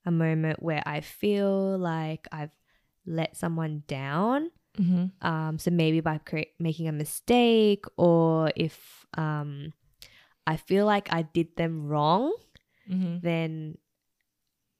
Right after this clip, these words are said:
Speaker 1: and I feel like it's something really, really, like, unforgivable, I feel like
Speaker 2: Mm-hmm.
Speaker 1: such an idiot, then that really, like, like, gets me.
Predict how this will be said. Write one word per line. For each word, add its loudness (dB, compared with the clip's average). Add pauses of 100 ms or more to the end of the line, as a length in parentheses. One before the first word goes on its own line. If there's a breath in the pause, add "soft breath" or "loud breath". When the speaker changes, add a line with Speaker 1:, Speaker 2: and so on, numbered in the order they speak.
(160)
Speaker 1:
and 2
I 2
feel 0
like 0
it's -4
something -6
really, -4
really, -6
like, -10 (140)
unforgivable, 2
I 6
feel -2
like 4
Speaker 2:
Mm-hmm. 2
Speaker 1:
such -4
an -10
idiot, -2 (100)
then -2
that -4 (500 loud breath)
really, 4
like, -6 (1160)
like, -10
gets -8
me. -20